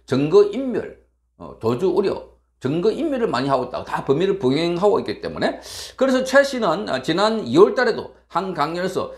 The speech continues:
민주당 지역구 후보로 출마했던 최재관 전 지역위원장을 지지한다는 발언을 했습니다. 한 달 뒤에는, 자, 김건희 여사와, 어, 국민의힘 이철규 의원을 언급하면서,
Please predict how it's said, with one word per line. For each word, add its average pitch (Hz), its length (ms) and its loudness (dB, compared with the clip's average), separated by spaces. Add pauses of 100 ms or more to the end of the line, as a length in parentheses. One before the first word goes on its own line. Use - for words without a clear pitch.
(120)
민주당 208 640 2
지역구 240 360 0
후보로 202 260 4
출마했던 156 580 -2
최재관 160 1160 0 (240)
전 170 340 -2
지역위원장을 185 1200 2
지지한다는 202 600 -2
발언을 156 300 0
했습니다. 76 440 -10 (460)
한 247 220 0
달 220 180 4
뒤에는, 151 400 0 (220)
자, 107 160 -4
김건희 208 440 2
여사와, 170 800 4
어, 190 160 -6
국민의힘 196 460 -2
이철규 233 580 -2
의원을 196 380 4
언급하면서, 156 800 0